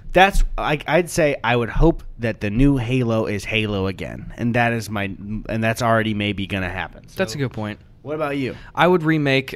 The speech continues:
Speaker 2: uh, well, I've, I've s-, talked about it before. Can somebody fucking remake or fix Jurassic Park Trespasser, please?
Speaker 1: Oh, right. I forgot you talked about that. Yeah,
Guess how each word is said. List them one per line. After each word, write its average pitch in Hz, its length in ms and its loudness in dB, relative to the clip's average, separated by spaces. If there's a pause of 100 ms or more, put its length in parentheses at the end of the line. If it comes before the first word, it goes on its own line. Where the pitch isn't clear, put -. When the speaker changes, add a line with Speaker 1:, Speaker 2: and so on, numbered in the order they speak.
Speaker 2:
uh, 110 380 4
well, 160 140 4
I've, 175 160 2
I've 160 120 2
s-, - 180 -8
talked 208 260 0
about 180 180 0
it - 180 -10
before. 143 300 -2
Can 175 140 -2
somebody 254 280 2
fucking 208 360 0
remake 156 400 0
or 139 80 -2
fix - 260 -4
Jurassic 127 400 2
Park 123 220 -2
Trespasser, 113 580 -2
please? 147 160 2
Speaker 1:
Oh, 170 280 6
right. 160 200 6
I 135 60 2
forgot 139 220 0
you 117 120 0
talked 120 240 -2
about 98 140 -4
that. 90 140 -2
Yeah, 101 160 -2